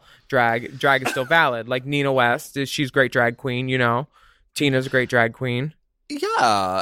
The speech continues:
Speaker 2: and often, I mean, often it works because it's not, because people aren't, people aren't intimidated by Tina being more beautiful than her, uh,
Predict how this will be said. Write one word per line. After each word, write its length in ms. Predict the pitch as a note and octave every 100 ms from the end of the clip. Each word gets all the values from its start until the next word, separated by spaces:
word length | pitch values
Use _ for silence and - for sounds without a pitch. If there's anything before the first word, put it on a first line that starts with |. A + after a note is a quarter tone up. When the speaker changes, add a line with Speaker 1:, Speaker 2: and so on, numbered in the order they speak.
| -
Speaker 2:
and 280 | D3+ E3+ -
often, 800 | B2+ D#3 - - F3 B2+ C3 D#3 -
I 100 | C#3
mean, 440 | D3+ D3 D3 C#3+ -
often 460 | C3+ F#3 - C#4
it 180 | A#3+ -
works 800 | B2 C#3 C#4 D#2+ - _ - -
because 460 | - B2+ C#3+ C#3 C3+
it's 240 | B2+ -
not, 760 | B2+ C3 B2+ C3 C3 C3 B2 -
because 300 | C#3+ C3+ C#3
people 400 | - E3+ F#3+ E3+
aren't, 260 | B2+ B2 - _ _ _ _ _
people 280 | - E3+ F3+
aren't 180 | C#3+ -
intimidated 960 | A#2+ G#2+ D#3 E3 E3+ G#2+ G2 G2 G2 G2
by 160 | G2
Tina 500 | G2 - A2 G#2+ G#2
being 380 | G2+ A2 G#2+ G#2+
more 200 | A2 G2
beautiful 540 | F#2+ C#3 C#3+ D#2+ E2+ F2+
than 180 | F#2
her, 600 | F#2 F2+ E2+ E2+ B2 F3 - _
uh, 140 | G2